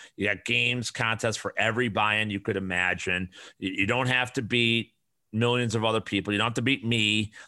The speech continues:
You don't have to compete against somebody with dozens or even hundreds of lineups. You beat Stat Hero, you win real money. Boom. That's it.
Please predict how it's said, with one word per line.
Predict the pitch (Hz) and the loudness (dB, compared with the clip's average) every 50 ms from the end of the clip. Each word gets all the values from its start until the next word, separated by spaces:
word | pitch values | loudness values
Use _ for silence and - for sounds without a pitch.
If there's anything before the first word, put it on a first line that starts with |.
| _ _ | _ _
You | - 110 | -2 0
don't | 117 120 123 117 | 0 2 0 0
have | 120 117 117 - | 0 -2 -2 -2
to | - 120 | -4 -4
compete | - - 117 - - 120 120 | -4 -4 -6 -2 -2 0 0
against | 110 110 113 113 110 107 - | 0 0 -2 -2 -2 0 0
somebody | - 117 110 107 110 | 0 0 0 0 0
with | 107 104 90 95 | 0 -2 -4 -4
dozens | 104 - 110 120 120 98 110 113 113 101 | -2 0 2 2 0 0 -2 -4 -4 -2
or | 104 107 107 | -2 0 0
even | 107 107 98 | 0 -2 -4
hundreds | 92 - 110 117 113 110 113 104 | -4 -2 -2 -2 -2 -2 -2 -2
of | 117 98 | -4 -2
lineups. | 92 95 92 98 95 87 92 90 98 135 - - - - _ _ _ _ _ _ | -2 0 0 0 0 0 0 -2 -2 -4 -6 -12 -16 -18 _ _ _ _ _ _
You | - 113 123 | -2 -2 0
beat | 107 131 131 123 - | 2 0 0 0 -2
Stat | - - 131 131 135 135 131 | -2 0 2 2 2 0 0
Hero, | 117 117 113 101 87 92 | 0 0 0 0 0 0
you | 101 107 117 | 0 0 0
win | 107 101 95 95 | 0 -2 -2 -2
real | 92 95 104 110 | 0 0 0 0
money. | 117 123 151 170 127 90 - - | 2 0 0 0 -2 -4 -8 -4
Boom. | - 147 147 107 85 - - _ | -2 -2 0 0 -4 -8 -14 _
That's | - 92 98 - - _ | -12 -10 -10 -10 -6 _
it. | - 202 170 101 - - - | 0 0 0 0 -2 -8 -16